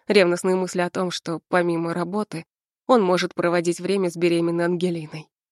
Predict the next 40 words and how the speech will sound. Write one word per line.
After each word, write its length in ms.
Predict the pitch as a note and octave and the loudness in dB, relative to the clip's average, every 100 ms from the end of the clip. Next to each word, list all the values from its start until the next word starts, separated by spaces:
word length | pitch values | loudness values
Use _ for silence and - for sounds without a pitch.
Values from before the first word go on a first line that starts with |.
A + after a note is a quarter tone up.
| _ _ _ _ _ | _ _ _ _ _
Получалось 480 | A3 F#3 E3+ D#3 - | 2 2 0 -8 -10
плохо, 400 | F3+ E3 - E3 _ _ _ | -14 -14 -16 -20 _ _ _
хотя 260 | - A#3 G#3 | 0 4 4
я 180 | F#3 E3+ | 4 2
всеми 300 | - F3+ F3 | 0 2 2
силами 380 | - G#3+ F3 | 0 0 2
старалась 440 | E3 - E3 F3 F3 | 0 -2 -2 -2 -2
занять 360 | F3 F3+ G3 | 0 0 -2
себя 260 | - F3 F3+ | -2 -4 -2
разными 320 | F3 F3+ F#3 | -2 -2 -2
делами. 480 | F#3 G3+ E3 D#3 D#3+ _ _ _ _ _ - | -2 -4 -4 -8 -12 _ _ _ _ _ -4
Часами 440 | C4 - C4 A3+ | -2 2 4 4
разговаривала 680 | F3+ E3+ F3 F3 F3+ E3+ F3 | 4 2 2 4 2 0 -2
с 140 | - | -2
Ариной, 360 | F3+ G3 A3 F#3+ | -4 -2 0 0
созванивалась 680 | F#3+ F#3+ A3+ A#3 G3 F3+ F3+ | 0 -2 0 2 0 -2 -6
с 100 | - | -4
Лизой 360 | G3+ G3+ F3 | -2 0 0
и 40 | E3+ | -2
Дэном, 400 | E3 G#3 G3 F3 - - _ | 0 0 0 -4 -10 -20 _
занималась 500 | F3 G3+ C4+ D4 B3 | 2 4 6 6 4
спортом 520 | - - B3+ A#3 G#3 | 0 0 0 0 0
и 40 | A#3 | 2
лупила 460 | F#3+ F#3 F#3+ G#3+ | 0 -2 -2 -2
боксерскую 580 | E3+ E3+ - F3 - A3 | -2 -4 -4 -8 -4 -2
грушу, 340 | G#3 B3 A3 E3 | 0 -2 -4 -8
чтобы 320 | - E3+ F3 | -4 -2 -2
выбиться 400 | F3 F3 E3 F3+ | -2 -2 -4 -6
из 140 | F3 | -8
сил, 280 | - A3+ F#3+ - - _ _ | -6 -6 -6 -8 -20 _ _
списалась 440 | _ - C#4+ G#3 F3+ | _ -4 0 0 0
с 80 | - | -2
лекторами, 500 | F#3+ A#3 G3 G3 F#3+ | -2 -2 -2 -2 -2
попросив 480 | - F#3+ F#3+ - F#3 | -4 0 0 0 -2
у 40 | |
них 220 | F#3+ F#3 - | -2 -2 -4
тему 260 | F#3+ F#3 | -2 0
лекций, 400 | F#3 F#3+ - D#3+ | 0 -2 -4 -6
которые 340 | - E3+ F3 F3 | -4 -4 -4 -4
пропустила 640 | F3+ G3+ - F#3 E3 | -6 -6 -6 -6 -6